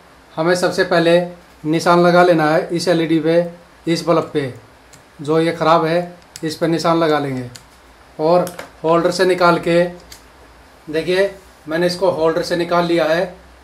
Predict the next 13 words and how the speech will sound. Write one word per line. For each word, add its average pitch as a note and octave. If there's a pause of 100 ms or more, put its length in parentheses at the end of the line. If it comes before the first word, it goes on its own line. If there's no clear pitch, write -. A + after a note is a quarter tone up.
(100)
और E3
हमें E3
करना F3
क्या F3
है, E3+ (1300)
हमें F3+
करना F#3+
क्या F3+
है, F3
देखिए F#3 (520)
पह-, E3+ (540)
हमें E3
इसको F3+